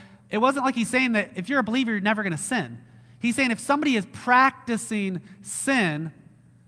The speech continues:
their faith should be put in question, okay? And hold that thought 'cause we'll get to that later. But he knew that we were gonna sin. He says, "If you can, if you sin or when you sin, God is faithful and just to forgive us." And we need to understand that too.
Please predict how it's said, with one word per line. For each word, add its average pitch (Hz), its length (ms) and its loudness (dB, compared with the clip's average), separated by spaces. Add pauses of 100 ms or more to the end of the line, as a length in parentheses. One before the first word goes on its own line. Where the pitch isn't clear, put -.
(120)
their 170 140 -4
faith 170 500 -4
should 143 260 -10
be 151 140 -8
put - 260 -10
in 135 80 -8
question, 113 540 -16 (560)
okay? 147 220 -8 (880)
And 143 120 -8
hold 170 160 -4
that 147 180 -2
thought 156 180 0
'cause 139 100 -10
we'll 131 100 -10
get 143 120 -14
to 165 80 -12
that 135 160 -8
later. 135 320 -6 (300)
But 180 140 -8
he 240 160 -2
knew 254 160 0
that 226 100 0
we 208 60 -2
were 196 60 -2
gonna 175 140 -2
sin. 247 240 -6
He 170 80 -2
says, 185 160 -6
"If 190 120 -6
you 240 100 -6
can, 226 220 -8
if 180 120 -8
you 220 80 -2
sin 247 380 -2
or 196 100 -2
when 240 220 -4
you 254 80 -2
sin, 180 500 -6 (800)
God 208 240 0
is 208 100 -6
faithful 190 360 -6
and 156 100 -6
just 151 300 -4
to 147 60 -12
forgive 127 280 -14
us." - 340 -20 (120)
And 143 80 -8
we 160 80 -4
need 175 140 -2
to 151 100 -8
understand 131 540 -10
that 117 180 -14
too. 139 240 -10